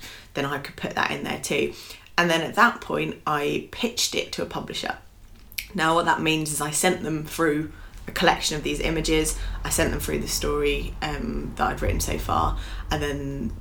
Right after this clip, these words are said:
they got back to me and were interested. Um, we had some back and forths on how it might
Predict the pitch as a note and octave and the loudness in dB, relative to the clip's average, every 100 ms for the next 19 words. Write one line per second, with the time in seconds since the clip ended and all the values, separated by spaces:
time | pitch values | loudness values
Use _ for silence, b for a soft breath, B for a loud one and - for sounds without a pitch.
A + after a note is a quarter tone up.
0 | - - F3+ F3 B2+ - - - C#3 D3 | -12 -2 4 6 6 2 -2 -4 -2 -2
1 | C#3+ - D3 C#3 C#3+ C#3 C3+ - - - | 0 -2 -4 -6 -4 -2 -4 -6 -6 2
2 | C4 C#4+ B3+ B3 - - B3 G#3+ G#3+ B | 4 4 0 0 -2 0 2 2 0 B
3 | B B B D#3 D3+ D3+ D3+ C#3+ - - | B B B 2 2 0 -2 -4 -8 -10
4 | - D#3 C#3 C#3 D#3 D3 D#3+ E3 D#3+ E3 | -8 -4 -4 -4 -4 -4 -4 -8 -4 -2
5 | D#3 - D#3 D#3+ F#3 D#3+ - D3+ - | -2 -2 -4 -2 0 0 -2 -4 -4